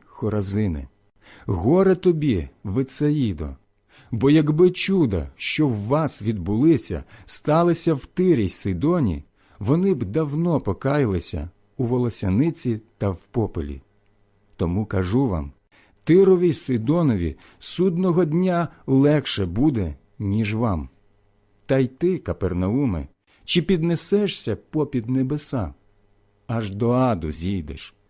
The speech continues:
Бо якби чуда, які в тебе відбулися, сталися в Содомі, він лишився б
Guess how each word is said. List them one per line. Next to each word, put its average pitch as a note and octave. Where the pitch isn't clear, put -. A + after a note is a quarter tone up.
Бо A#2
якби D3
чуда, E3
які G2+
в A#2+
тебе C3
відбулися, G2
сталися E3
в C3
Содомі, C#3
він A2+
лишився B2+
б E2+